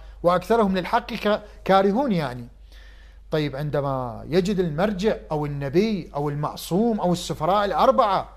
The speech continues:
الأمة غافلة معرضة، لكن الإسلام بعد في مجال، يعني، بدور السكوت. نعم، هنا عندما نقول السكوت لا يفهم السكوت السكوت المطلق،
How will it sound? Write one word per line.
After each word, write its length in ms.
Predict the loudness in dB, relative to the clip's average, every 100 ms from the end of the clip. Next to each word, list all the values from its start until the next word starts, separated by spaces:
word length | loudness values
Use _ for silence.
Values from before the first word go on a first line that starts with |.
| -20 -20 -20 -20 -20 -20 -20 -16
الأمة 380 | -6 -2 0 2
غافلة 560 | 2 2 0 -2 -2 -2
معرضة، 480 | 0 2 2 0 -2
لكن 260 | -8 -8
الإسلام 560 | -8 -8 0 4 4 0 -12 -20 -20 -20 -20 -2
بعد 200 | 0 0
في 180 | 0 -2
مجال، 400 | 0 2 4 4
يعني، 280 | 2 -2 -8 -14 -20 -20 -20 -18
بدور 360 | -16 -8 -6 -4
السكوت. 500 | -6 -10 -8 -8 -8 -14 -20 -6
نعم، 300 | -2 0 0 -4 -18 -20 -20 -6 -2
هنا 160 | 0
عندما 480 | 0 0 -2 -2 -2
نقول 200 | -4 -6
السكوت 380 | -8 -8 -6 2
لا 100 | 2
يفهم 320 | 2 0 -4
السكوت 480 | -4 -6 -6 -6 -6
السكوت 420 | -8 -8 -8 -6
المطلق، 440 | -8 -8 -10 -12